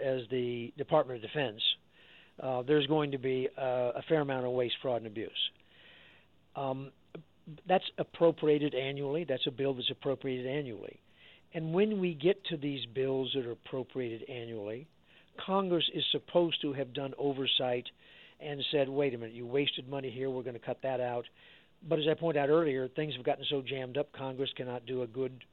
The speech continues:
oversight, uh, job. So those are done annually, and they only amount to about a third of the budget. So, uh, you have to remember they're the smallest and slowest growing part of the federal budget.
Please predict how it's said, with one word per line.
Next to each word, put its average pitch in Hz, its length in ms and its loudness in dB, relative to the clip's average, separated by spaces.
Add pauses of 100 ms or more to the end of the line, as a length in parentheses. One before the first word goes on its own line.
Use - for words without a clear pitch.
(260)
oversight, 135 600 0 (600)
uh, 131 180 -4
job. 147 400 2 (800)
So 160 160 8
those 196 280 8
are 208 60 6
done 175 220 4
annually, 143 580 0
and 147 100 -2
they 156 140 2
only 214 380 2
amount 170 380 0
to 160 100 -2
about 151 260 -2
a 156 80 0 (140)
third 165 220 4
of 151 60 -2
the 143 80 0
budget. 123 360 -4 (760)
So, 139 420 2 (580)
uh, - 260 -8 (240)
you 147 160 -4
have 180 200 0
to 170 80 -4
remember 160 280 0
they're 156 200 6
the 135 120 -2 (160)
smallest 175 640 4 (140)
and 135 180 -10 (220)
slowest 160 600 4
growing 143 500 0
part 123 380 -2
of 127 100 -10
the 120 60 -12
federal 127 300 -6
budget. 123 380 0